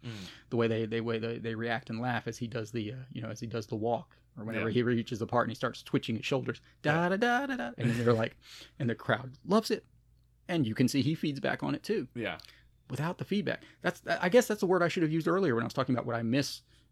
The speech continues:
Speaker 2: doing it over, um, Discord or Zoom or anything like that. I miss the, uh, immediacy of the feedback. Like if somebody reaches out and touches your arm 'cause something is like, "Oh, that's cool."
Speaker 1: Mm-hmm.
Speaker 2: You're not gonna get that.
Speaker 1: Yeah. Yeah.
Speaker 2: And,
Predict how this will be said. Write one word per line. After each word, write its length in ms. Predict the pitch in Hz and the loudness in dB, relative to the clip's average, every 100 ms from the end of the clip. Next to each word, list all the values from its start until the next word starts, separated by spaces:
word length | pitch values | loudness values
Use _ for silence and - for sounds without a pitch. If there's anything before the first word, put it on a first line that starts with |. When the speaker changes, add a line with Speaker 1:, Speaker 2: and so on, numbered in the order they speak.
| - | -8
Speaker 2:
doing 220 | 123 123 117 | 2 2 4
it 60 | |
over, 440 | 120 104 107 107 - - - - | 2 2 -2 -4 -6 -20 -20 -10
um, 360 | - - - | -8 -6 -4
Discord 520 | 120 123 - 113 117 117 | -2 -2 0 -2 -2 -8
or 260 | - 110 110 | -4 -4 -2
Zoom 300 | 107 120 107 | 0 0 0
or 40 | |
anything 220 | 110 107 110 | -2 -6 -8
like 100 | 127 | -6
that. 160 | - - - - - | -8 -8 -18 -18 -8
I 60 | 120 | -2
miss 280 | 139 - | -2 -4
the, 260 | - 120 123 - | -4 -4 -4 -6
uh, 240 | 123 123 - - | -6 -6 -6 -4
immediacy 520 | 123 135 123 113 120 | 2 2 2 -2 -4
of 60 | 113 | -4
the 60 | |
feedback. 420 | - 180 - - - - - - - | -6 -6 -8 -12 -16 -20 -20 -20 -8
Like 140 | 120 | -6
if 80 | 120 | -4
somebody 260 | - 180 117 | 0 2 4
reaches 260 | 123 120 | 2 0
out 140 | 110 - | -2 -4
and 80 | 117 | -4
touches 280 | 127 - 104 | -6 -6 -8
your 120 | 117 | -2
arm 260 | 165 123 110 | 2 2 0
'cause 120 | 113 | -4
something 240 | 120 117 | -4 -4
is 100 | 110 | -6
like, 120 | 113 - | -8 -8
"Oh, 60 | 131 | -8
that's 160 | 120 | -8
cool." 260 | - 117 123 - - | -6 -8 -8 -14 -14
Speaker 1:
Mm-hmm. 180 | 101 92 _ _ | -14 -14 _ _
Speaker 2:
You're 80 | 175 | -6
not 100 | - | -4
gonna 100 | - | -4
get 120 | 160 | -8
that. 200 | 196 190 - - | -6 -10 -10 -14
Speaker 1:
Yeah. 240 | 107 95 80 - _ - - 104 | -8 -8 -8 -14 _ -20 -20 -14
Yeah. 200 | 90 78 _ - | -12 -12 _ 0
Speaker 2:
And, 380 | 185 190 180 | 2 2 0